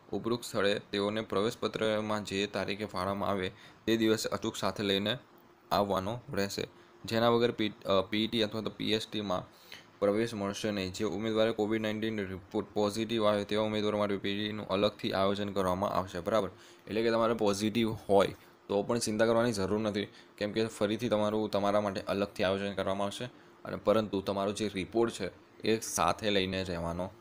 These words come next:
રહેશે, બરાબર? ખાસ યાદ રાખજો, બરાબર? ઉમેદવારે ગુજરાત પોલીસ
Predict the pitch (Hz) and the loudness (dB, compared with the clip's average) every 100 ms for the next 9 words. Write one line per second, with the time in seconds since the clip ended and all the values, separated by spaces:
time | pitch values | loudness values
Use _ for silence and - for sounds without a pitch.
0 | - 85 85 - 87 104 120 - - - | -6 -2 0 -2 0 2 0 -4 -18 -20
1 | - - 98 110 98 101 101 117 107 113 | -12 2 2 4 0 0 -4 -8 -2 -2
2 | 113 - - - - 107 120 120 120 107 | -2 -6 -20 -20 -8 -2 2 4 2 0
3 | 107 113 - 113 117 | 0 -2 -4 -2 -2